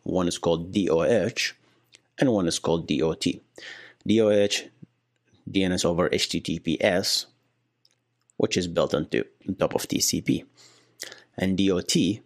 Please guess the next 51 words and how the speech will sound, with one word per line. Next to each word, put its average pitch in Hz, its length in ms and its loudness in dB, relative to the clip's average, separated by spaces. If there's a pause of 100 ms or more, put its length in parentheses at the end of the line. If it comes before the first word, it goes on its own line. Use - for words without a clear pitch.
(120)
is 82 340 -2 (420)
D 92 400 0
N 90 160 0
S 92 220 0
over 87 300 0
T 92 340 0
L 95 100 2
S, 104 420 0 (240)
which 170 180 0
is 151 160 2
just 127 260 0 (300)
raw 101 520 2 (120)
T 98 140 -2
C 95 200 2
P 90 220 0
and 82 180 0
T - 180 0
L - 60 0
S. - 220 -4 (100)
That's - 220 -2
what 82 160 2
I 76 180 2
understood. - 540 -2 (720)
So 98 220 2 (480)
now 117 340 2
D 120 160 2
N 123 100 4
S 123 160 2
is, 101 180 0 (120)
they 107 100 6
bringing 107 340 2
D 98 120 2
N 104 60 2
S 95 100 -2
on 92 80 0
top 101 140 0
of - 140 -4
quic. 92 200 -2
That's 95 180 0
the - 80 -6
first - 240 -2
time - 100 -2
I - 80 -2
hear 135 180 0
about 65 260 2
it, 104 120 -2
but - 140 -2 (480)
I 98 60 -2
don't 117 160 2
see 107 260 2
it 92 160 -4